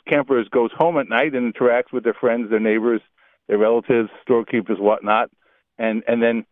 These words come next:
they all recongregate the next day. And so it would seem that the chance of, of spreading infection, the, the, the chance of bringing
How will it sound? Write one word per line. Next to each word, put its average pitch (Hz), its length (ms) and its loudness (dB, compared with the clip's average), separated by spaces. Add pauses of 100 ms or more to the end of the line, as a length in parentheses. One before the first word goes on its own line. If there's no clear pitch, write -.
(320)
they 123 100 2
all 123 300 2
recongregate 120 600 0
the 123 60 -2
next 117 220 -2
day. 143 300 0 (340)
And 113 200 -2 (120)
so 120 240 2
it 131 80 0
would 120 180 -2 (140)
seem 165 320 0 (640)
that 110 320 0
the 113 220 -4 (160)
chance 131 280 0 (120)
of, 120 180 2 (100)
of 107 200 -2
spreading 147 320 0
infection, 113 460 -2
the, 104 160 -2
the, 110 200 -4
the 110 240 -4
chance 117 240 0 (100)
of 101 180 -2
bringing 120 360 -2